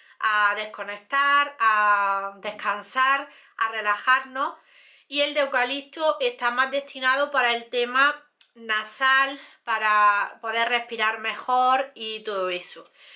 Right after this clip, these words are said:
Eh, lo solemos dejar toda la noche porque nos funciona súper bien y estoy muy contenta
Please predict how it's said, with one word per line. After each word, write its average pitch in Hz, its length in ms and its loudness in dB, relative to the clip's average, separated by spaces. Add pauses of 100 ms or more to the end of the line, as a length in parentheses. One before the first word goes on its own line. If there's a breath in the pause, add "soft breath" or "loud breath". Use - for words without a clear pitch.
(240 loud breath)
Eh, 226 680 2
lo 240 120 2
solemos 269 380 0
dejar 240 380 -2
toda 254 200 2
la 214 140 0
noche 330 580 -4
porque 226 560 -4
nos 202 240 -6
funciona 220 580 -4
súper 226 480 -4
bien 269 320 -2 (480 loud breath)
y 247 580 -2
estoy 247 580 -2 (100)
muy 302 340 0
contenta 254 880 -2